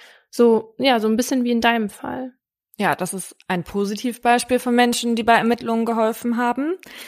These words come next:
Speaker 2: Es gab aber auch einen Fall aus den U S A beziehungsweise Kanada,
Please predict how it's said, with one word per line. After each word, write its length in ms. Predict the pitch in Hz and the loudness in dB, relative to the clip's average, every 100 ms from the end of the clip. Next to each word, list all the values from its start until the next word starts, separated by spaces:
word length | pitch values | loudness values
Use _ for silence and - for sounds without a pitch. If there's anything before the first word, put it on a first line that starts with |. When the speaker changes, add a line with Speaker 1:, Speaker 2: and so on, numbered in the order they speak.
| - - _ | -20 -20 _
Speaker 2:
Es 200 | 196 - _ _ | -6 -6 _ _
gab 220 | 175 202 | 2 2
aber 260 | - 247 226 | 4 2 2
auch 80 | 247 | 0
einen 320 | - 220 233 | -2 -2 -2
Fall 380 | - 240 226 - | -2 0 0 0
aus 240 | 190 - | -4 -6
den 420 | 190 185 185 180 | -4 -2 -2 -4
U 140 | - 175 | -4 -6
S 120 | - | 0
A 240 | 165 180 | 2 4
beziehungsweise 520 | 233 - 196 180 175 | 2 0 -2 -2 -6
Kanada, 720 | 180 202 202 214 233 262 269 | -4 0 2 4 4 4 0